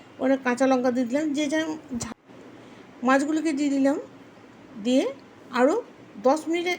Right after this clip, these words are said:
একদম লো ফ্লেমে, উম, ইয়ে, ফোটাবো। এতে কী হয়, টেস্টটা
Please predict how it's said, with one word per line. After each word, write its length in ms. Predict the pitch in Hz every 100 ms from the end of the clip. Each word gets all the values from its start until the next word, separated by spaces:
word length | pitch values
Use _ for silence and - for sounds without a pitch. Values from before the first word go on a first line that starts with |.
| -
একদম 420 | 277 277 277 381 392
লো 180 | 311 320
ফ্লেমে, 320 | 311 269 262
উম, 1040 | 208 185 - - - 214 226 190 156 185 180 - - -
ইয়ে, 200 | 196 175 165
ফোটাবো। 360 | 247 214 170 165 - - - -
এতে 220 | 254 339
কী 140 | 330 349
হয়, 220 | 294 339 - -
টেস্টটা 300 | 262 -